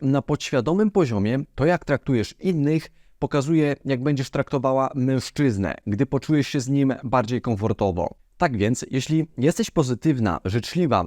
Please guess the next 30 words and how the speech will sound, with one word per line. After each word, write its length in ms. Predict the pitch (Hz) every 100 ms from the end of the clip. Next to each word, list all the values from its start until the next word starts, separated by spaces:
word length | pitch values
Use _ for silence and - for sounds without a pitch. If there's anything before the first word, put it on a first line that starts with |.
| -
i 100 | 123
hojna 380 | - 113 135 170
wobec 320 | 185 139 -
innych, 520 | - 196 135 151 - - _ _
stajesz 300 | - 190 170
się 140 | 170
po 120 | -
prostu 360 | 151 156 - 160
piękniejszą 720 | - 147 127 156 147 143 139
osobą 440 | 135 139 127 131 127 -
dla 180 | 117 135
każdego, 600 | 127 117 98 98 85 57 _ -
nie 180 | 123 139
tylko 340 | 165 160 170
dla 120 | 143
facetów. 640 | 131 127 104 90 85 - - - - _ _
Podsumowując, 760 | 208 - 202 160 120 107 90 -
oto 280 | 147 147 160
trzy 280 | - - 180
niesamowite 680 | 196 - 170 147 151 - 110
cechy, 440 | - 185 160 156
które 280 | - 160 156 143
mężczyźni 500 | 139 147 - 151 160
uważają 520 | 170 127 131 139 139 -
za 180 | 110 131
wspaniałe 720 | - - 123 120 123 135 127
u 120 | -
kobiet. 500 | - 98 87 - - _ _ -
Wystarczy 480 | 123 - - - 240
teraz, 420 | 139 98 135